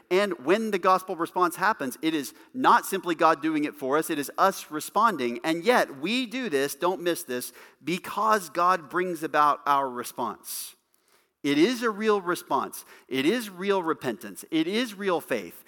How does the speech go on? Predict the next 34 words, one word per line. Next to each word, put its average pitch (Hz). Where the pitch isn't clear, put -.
It 170
is 226
an 180
actual 190
act 180
of 165
our 160
will, 147
and 147
yet 170
this 160
happens 214
because 160
God 185
is 185
making 190
sure 190
that 165
this 160
happens, 127
bringing 190
it 165
about. 123
God, 175
that 147
is 147
to 143
say, 127
is 180
the 170
source 170
of 147
our 135
conversion. 113